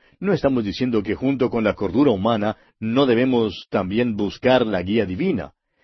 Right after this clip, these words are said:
Creemos que lo notable es que durante todo este viaje, el piloto, los soldados y los marineros dependían solo de la especulación humana. Pablo, en cambio, acudió a Dios.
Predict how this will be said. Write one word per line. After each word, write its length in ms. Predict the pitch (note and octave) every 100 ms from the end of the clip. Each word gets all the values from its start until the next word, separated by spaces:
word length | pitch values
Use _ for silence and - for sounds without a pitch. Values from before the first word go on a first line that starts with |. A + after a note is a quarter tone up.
| _ _
Creemos 420 | D3+ G3 A#3+ F#3
que 80 | E3+
lo 100 | C#3+
notable 440 | A2 F2+ D#3+ D3
es 120 | C3 -
que 280 | B2+ A#2+
durante 440 | G2+ A2+ G#2 F#2 F#2+
todo 360 | - G#3 C#4
este 200 | G3 B2+
viaje, 440 | G2 E2 D#2 G#2 - _ _
el 200 | D3 A2
piloto, 580 | A2 G2+ A#2 D3 - F3+
los 180 | D3 -
soldados 680 | F#2+ D#2+ F2 B2 C#3 C#3+ A#2+
y 60 |
los 160 | G2+ F2+
marineros 500 | F#2 F#2 B2+ C#3 - - -
dependían 680 | A2 G#2+ A2 G2+ C3+ B2+
solo 340 | G2 C3 D3+ C3+
de 100 | B2
la 100 | A2
especulación 600 | - - A2 F#2 F#3 B3
humana. 380 | E3 F2+ C#2 - _ _ _ _ _
Pablo, 260 | F#2+ F#2+ A#2+
en 80 |
cambio, 400 | G#2+ A#2 A#2 A#2+ -
acudió 640 | A2 F2+ G2 F2 F#2+ F#2+
a 80 | E2+
Dios. 480 | D2+ C#2+ C2 -